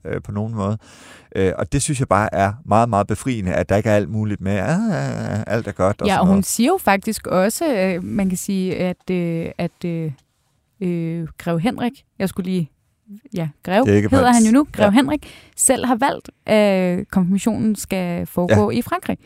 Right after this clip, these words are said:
Speaker 2: Og der tænker jeg også, øh, det kommer vi ind på lige om lidt, øh, i forhold til, om det er godt eller skidt,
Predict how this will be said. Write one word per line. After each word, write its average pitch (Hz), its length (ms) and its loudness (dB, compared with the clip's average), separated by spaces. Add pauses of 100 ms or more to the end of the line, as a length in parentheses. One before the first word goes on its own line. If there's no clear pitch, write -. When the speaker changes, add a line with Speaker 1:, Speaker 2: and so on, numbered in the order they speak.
(240)
Speaker 2:
Og - 60 0
der 311 80 6
tænker 285 300 4
jeg 185 100 2
også, 233 380 -2
øh, 190 400 -2
det 202 100 -6
kommer 185 200 -4
vi 175 80 -4
ind - 100 -8
på - 100 -6
lige 160 100 -6
om 165 80 -4
lidt, 226 200 0 (120)
øh, 190 280 -4
i - 120 -6
forhold 190 320 -2
til, 190 240 -4 (420)
om 185 160 0
det 190 100 -2
er 180 40 0
godt 175 220 0
eller 196 140 0
skidt, - 340 -4